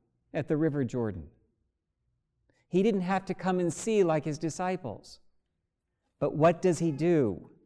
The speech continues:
He goes and tells and bears witness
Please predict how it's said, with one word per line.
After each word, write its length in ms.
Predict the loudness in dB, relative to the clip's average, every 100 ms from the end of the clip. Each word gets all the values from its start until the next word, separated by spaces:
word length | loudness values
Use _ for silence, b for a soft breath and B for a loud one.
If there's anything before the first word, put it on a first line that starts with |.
| _ _ _ _ _ _ _ _ _ _
He 200 | -2 0
goes 760 | 2 4 8 8 6 4 0 -4 -8
and 220 | -8 -8
tells 960 | -10 -4 2 2 0 -4 -12 -18 -18 _ _ _ _ _ _ _ _ b b b
and 260 | 0 2
bears 500 | 4 6 8 6 2 -2
witness 1000 | -2 4 4 4 -2 -2 -6 -14 -16 -18